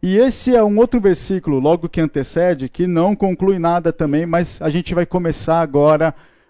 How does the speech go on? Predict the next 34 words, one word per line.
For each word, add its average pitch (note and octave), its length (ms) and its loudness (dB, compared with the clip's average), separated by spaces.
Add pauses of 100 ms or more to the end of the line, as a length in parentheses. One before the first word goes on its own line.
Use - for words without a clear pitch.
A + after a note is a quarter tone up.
a C#3 260 2
fazer C#3+ 300 0
o D3 60 4
raciocínio C#3+ 500 -2
da C3+ 100 -4
carta C3 420 -6 (200)
aos B2 200 0
Efésios. A#2 720 -4 (600)
No F#3 80 0
versículo G#3+ 400 2
sete, A3+ 500 0
Paulo A3 260 0
escreveu: G#3 460 2
"Deus F#3+ 380 4
fez G#3 240 2
isso A3 220 0
para G3+ 200 0
mostrar E3+ 500 0
nos C#3+ 160 -4
tempos D3+ 320 -4
vindouros C#3+ 720 -2 (320)
a C#3+ 120 0
suprema G3+ 600 -2
riqueza F3 800 -4
da C#3 160 -2
sua D#3+ 320 -2
graça C3 560 -6 (260)
em C#3+ 140 0
bondade B2 580 -2 (120)
para B2+ 240 -2
conosco C3+ 600 -4 (180)
em D3 80 -4
Cristo B2 380 -8
Jesus." D#3+ 640 -4